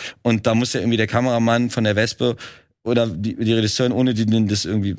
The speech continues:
vorzuhalten, ist es halt irgendwie einfach sehr, sehr weit hergeholt, dass es halt Zufall sein kann. Natürlich wurden dann irgendwie Beispiele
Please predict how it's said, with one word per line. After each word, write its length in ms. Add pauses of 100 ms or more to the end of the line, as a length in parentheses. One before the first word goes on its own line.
vorzuhalten, 840 (360)
ist 180
es 120
halt 120
irgendwie 220
einfach 220
sehr, 180
sehr 160
weit 140
hergeholt, 720
dass 100
es 120
halt 200
Zufall 300
sein 200
kann. 200
Natürlich 400
wurden 260
dann 160
irgendwie 340
Beispiele 640